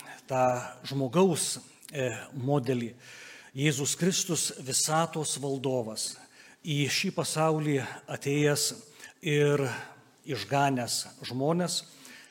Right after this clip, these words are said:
kad jie su tikėjimu jį išpažinę galėtų būti tikri dėl savo amžinos laimės.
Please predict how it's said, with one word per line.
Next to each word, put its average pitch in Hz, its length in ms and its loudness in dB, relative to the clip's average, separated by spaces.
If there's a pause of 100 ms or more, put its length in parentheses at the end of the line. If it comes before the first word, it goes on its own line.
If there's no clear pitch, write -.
kad 139 180 -4
jie 190 160 6 (320)
su 135 400 0 (500)
tikėjimu 156 540 4
jį 127 300 0 (100)
išpažinę 151 680 -2 (440)
galėtų 156 600 2
būti 147 320 0
tikri 143 460 0 (140)
dėl 127 500 0
savo 139 420 0
amžinos 123 600 -4
laimės. 110 600 -6